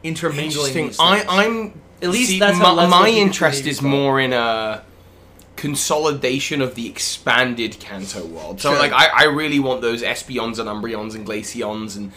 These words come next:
Speaker 2: Sylveons, like, in
Speaker 1: That is true, yeah.
Speaker 2: Kanto. And, and they, they've only really done that a little bit with Let's Go by introducing,
Speaker 1: Yeah.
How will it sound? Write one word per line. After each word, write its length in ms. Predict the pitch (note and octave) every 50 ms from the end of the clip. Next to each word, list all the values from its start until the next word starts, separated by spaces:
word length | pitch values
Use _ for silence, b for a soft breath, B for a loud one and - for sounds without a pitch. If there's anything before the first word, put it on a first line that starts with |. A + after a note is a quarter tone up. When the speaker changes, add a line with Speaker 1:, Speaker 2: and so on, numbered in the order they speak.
| B B B B
Speaker 2:
Sylveons, 640 | - - D3 C#3 C3 C3 C3 B2 A#2+ A#2 A2+ A2
like, 200 | A#2 A#2+ A2+ - -
in 100 | D#3 D3+
Speaker 1:
That 100 | C#3+ -
is 180 | C#3+ C#3+ C#3 C3+
true, 180 | C#3+ D3 C#3
yeah. 220 | C#3 C#3 C#3+ C#3+ D3
Speaker 2:
Kanto. 380 | C#3+ C#3 - D3 D3 C#3 B2+ B B B B B B B
And, 440 | D3 D3+ D3+ D3 D3 C#3+ C#3 C3+ - - -
and 340 | B2+ C3+ C#3 C#3 C3+ C3+ C3
they, 640 | - - - - D#3+ F#3 F#3+ D3 F3 E3+ F#3 F#3 F#3
they've 280 | F3 D#3 F3 E3+ E3+
only 240 | F3 G#3 A#3+ A#3 G3+
really 340 | D#3+ C#3 D3 D#3+ E3+ E3 D#3+
done 160 | C#3+ D3 C3+
that 120 | C3+ - -
a 60 | A2+
little 280 | A#2+ A#2 C3 C#3 C#3
bit 140 | C3+ C3+ B2
with 80 | - G#2+
Let's 260 | A2+ B2 - - -
Go 160 | - A#2 G#2+
by 200 | G2+ G2+ G#2 G#2 G#2+
introducing, 400 | G#2+ C3 C3 C3 B2+ A#2 A#2 A#2
Speaker 1:
Yeah. 240 | G2+ F#2+ - -